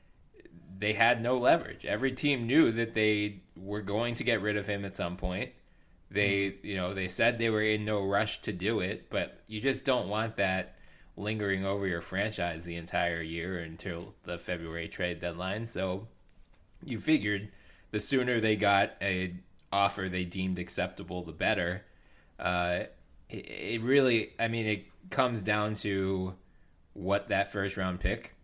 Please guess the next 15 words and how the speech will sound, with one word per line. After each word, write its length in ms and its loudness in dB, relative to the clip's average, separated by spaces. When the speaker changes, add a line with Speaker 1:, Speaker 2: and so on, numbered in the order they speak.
Speaker 1:
ends 220 -4
up 140 0
being 400 -2
and 160 -4
where 300 -2
it, 160 -6
what 380 -6
year 300 -2
it 80 2
ends 220 -2
up 160 -2
conveying, 760 -6
whether, 720 0
you 140 -6
know, 220 -6